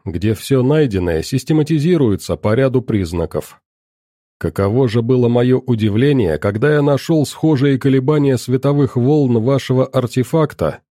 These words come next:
с волнами артефактов как гравитационного, так и химического происхождения. Ваш артефакт даёт начало целой новой группе артефактов. Это, несомненно, более чем важная находка.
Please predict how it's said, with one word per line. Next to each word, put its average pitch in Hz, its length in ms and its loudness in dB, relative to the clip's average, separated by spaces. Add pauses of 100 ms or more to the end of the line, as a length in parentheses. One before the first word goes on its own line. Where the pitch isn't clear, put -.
(240)
с - 160 -10
волнами 160 580 2
артефактов 143 840 -2
как 135 240 -2
гравитационного, 135 960 0
так 143 240 -2
и 143 60 2
химического 135 760 0
происхождения. 104 1200 0 (920)
Ваш 95 380 -2
артефакт 110 880 -2
даёт 98 480 -2
начало 127 540 0
целой 151 360 0
новой 143 460 2
группе 123 500 0
артефактов. 104 880 -4 (840)
Это, 101 240 -2
несомненно, 110 800 0
более 139 420 0
чем 151 340 0
важная 131 500 2
находка. 123 760 -2